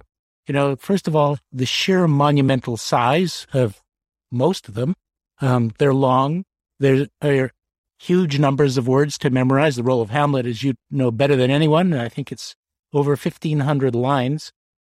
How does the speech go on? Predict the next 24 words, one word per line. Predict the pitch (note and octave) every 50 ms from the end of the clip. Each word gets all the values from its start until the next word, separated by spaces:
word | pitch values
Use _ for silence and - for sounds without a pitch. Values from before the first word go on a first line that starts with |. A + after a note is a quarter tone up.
| _
they're | - D3+ D3 F3+ F3 F3 E3+ E3+
often | E3 D#3+ E3 - - F#3 D#3+
very | D3+ E3 E3+ E3 D#3+
non-specific, | D#3 D3+ D#3 D#3 E3 D3+ - - - D#3+ - - A#3 G#3 - A2+ -
so | - - C#3
they | C3+ C3
don't | C#3 C#3+ C#3+
necessarily | C#3 B2+ - - C3 - - D3 C#3 C3 B2 C3 B2
suggest | - - C3+ A2+ A#2 C#3+ D#3 D3+ - -
the | - B2
visual | B2 B2+ A2 A#2+ B2 A#2+ A#2+
approach, | A#2+ A2 - - B2+ B2 D3 D#3 - - - _ _ _ _ _ _ _ _ _
but | - E3 -
they | E3+
also | E3 E3+ F3+ - - E3+
have | C#3 D3+ D#3+ D3+ D3+ C#3 B2+
this | B2+ C3 C#3 - -
mass | C3 B2+ B2 C3 C3+ C#3 C#3+ D3+ D#3+ E3 E3+ D#3 - -
of | C#3 B2+ B2+ B2 A#2+ - _ _
textual | - A#2 - - - - D3 C3 B2
detail, | B2 C3 B2+ A2+ - C3+ A2+ F#2 F2 - G#2+
wordplay, | A#2 A#2+ C3 C#3 B2+ - - C#3 C3 B2 B2 B2+ B2+ B2+ B2 - _ _ _ _ _
historical | - B2 - - D#3 D3 D3 C3 - D3+
context, | C3+ - - C#3 C3 C3 - D3 C3+ C3 - - -